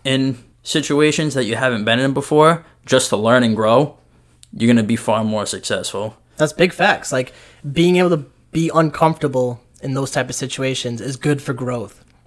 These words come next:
Speaker 2: They always say comfort zones are fucking the worst place to be in. Like, and I'm okay if that's where you wanna live. That's just not where I'm gonna stay. Like,
Speaker 1: Yeah.
Speaker 2: I'm okay visiting,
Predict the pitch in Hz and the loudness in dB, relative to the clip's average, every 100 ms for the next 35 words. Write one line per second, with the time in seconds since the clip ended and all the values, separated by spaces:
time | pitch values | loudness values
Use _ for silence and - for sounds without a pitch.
0 | - 160 165 175 170 147 151 165 139 151 | 2 4 4 2 2 2 -2 -2 -2 0
1 | 127 120 - 139 143 120 120 131 - 143 | -2 -4 -4 -2 -2 -4 -2 -4 -4 -4
2 | - 135 147 143 120 - 131 120 123 - | -4 -2 0 0 -2 -8 -8 -8 -8 -16
3 | - - - _ _ _ _ _ _ 175 | -20 -20 -20 _ _ _ _ _ _ 0
4 | 180 120 _ _ _ _ - 196 202 - | 0 -2 _ _ _ _ 2 4 6 4
5 | 185 208 202 175 180 180 190 185 180 170 | 6 6 4 0 0 4 6 6 6 6
6 | 208 208 - 147 151 - 156 143 147 120 | 4 0 -10 -2 -2 -2 -2 2 2 2
7 | 127 135 123 117 143 135 117 - 117 117 | 0 0 -2 -4 -2 -2 -2 -6 -4 -2
8 | 104 - 123 - - 160 160 175 147 156 | -2 -4 -14 -6 0 2 2 2 2 2
9 | 170 185 190 | 2 2 0